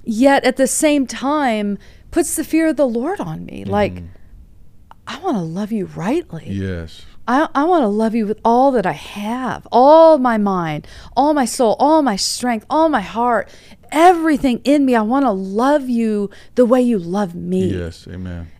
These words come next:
Speaker 1: And it just is beautiful. I love God's ways.
Speaker 2: And that's where, um, that's where for me, I think that,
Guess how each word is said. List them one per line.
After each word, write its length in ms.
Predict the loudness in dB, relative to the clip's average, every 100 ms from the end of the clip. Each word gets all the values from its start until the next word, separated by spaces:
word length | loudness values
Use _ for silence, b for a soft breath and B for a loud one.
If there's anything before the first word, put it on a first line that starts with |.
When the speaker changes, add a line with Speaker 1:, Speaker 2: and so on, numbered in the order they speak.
| -4
Speaker 1:
And 460 | 0 2 2 -2 -6 -12 0
it 180 | 0 0
just 320 | -2 -2 -2
is 200 | -4 -4
beautiful. 720 | -6 0 2 2 0 -6 -10
I 120 | -8
love 640 | -6 0 4 8 6 6 -8 b b -6
God's 440 | 0 2 0 -2 -6
ways. 840 | -2 0 0 -2 -6 -12 -16 -16 B B B
Speaker 2:
And 160 | 0
that's 280 | 2 0 -2
where, 360 | 0 0 -2 -6 -14 -12 -12 -12 -14 -18 -4
um, 420 | 0 2 0 -4
that's 280 | -4 -2 0
where 100 | -2
for 200 | 0 0
me, 340 | 2 0 0 -2
I 160 | -4
think 320 | -4 -4 -4 -2
that, 260 | -2 -2